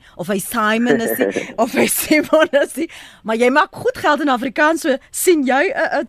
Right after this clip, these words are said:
Speaker 1: toekoms vir Afrikaans môre, ehm, Simon? Simon,
Speaker 2: <laughs>
Speaker 1: Hemelbesen.
Speaker 2: Goeiemôre. Geld in Afrikaans in my bankrekening is nog nie so sinoniem nie.
Speaker 1: <laughs>
Speaker 2: Ehm, maar die, die, die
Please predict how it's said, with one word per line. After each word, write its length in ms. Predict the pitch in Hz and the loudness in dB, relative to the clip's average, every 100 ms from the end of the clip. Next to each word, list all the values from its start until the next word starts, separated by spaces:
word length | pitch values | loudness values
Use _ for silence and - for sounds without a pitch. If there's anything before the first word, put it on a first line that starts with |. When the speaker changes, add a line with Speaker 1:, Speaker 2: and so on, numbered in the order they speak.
| _ | _
Speaker 1:
toekoms 440 | 339 - 381 359 | -8 0 0 2
vir 100 | 381 | -2
Afrikaans 540 | 330 330 254 349 381 277 | -4 -4 -4 -2 -4 -4
môre, 540 | 269 285 302 330 349 _ - | -2 0 2 0 -2 _ -10
ehm, 220 | - 226 208 | -6 -6 -6
Simon? 360 | - 269 294 403 _ _ 180 | -8 -6 -6 -10 _ _ -2
Simon, 440 | - 262 240 202 - 185 | 0 0 0 -4 -4 -4
Speaker 2:
<laughs> 140 | 196 | -2
Speaker 1:
Hemelbesen. 640 | 277 254 294 302 294 139 | -2 0 -4 -4 0 2
Speaker 2:
Goeiemôre. 560 | 127 113 120 120 120 101 - | 2 4 4 4 0 -2 -2
Geld 320 | 151 143 147 | 0 0 0
in 100 | 156 | 0
Afrikaans 520 | 143 135 131 127 123 | -2 -2 -2 -2 -2
in 160 | 127 110 | -4 0
my 340 | 98 110 117 107 - | 2 2 0 -4 -2
bankrekening 720 | 95 101 101 104 110 107 107 | -2 -2 -2 -2 0 0 -2
is 80 | 98 | 0
nog 200 | 92 - | -2 0
nie 200 | 107 110 - | -2 -2 -2
so 100 | 110 | -2
sinoniem 540 | - 110 104 95 95 | 0 -2 -2 -4 -6
nie. 180 | 107 147 _ 247 - | -6 -10 _ -20 -14
Speaker 1:
<laughs> 300 | 214 - 240 | -14 -12 -2
Speaker 2:
Ehm, 480 | - 95 95 92 90 | 0 2 0 -2 -4
maar 320 | 90 110 98 117 - - | -4 -2 -4 -4 -6 -6
die, 140 | 104 _ | -8 _
die, 160 | 101 98 - | -14 -14 -16
die 140 | - | -20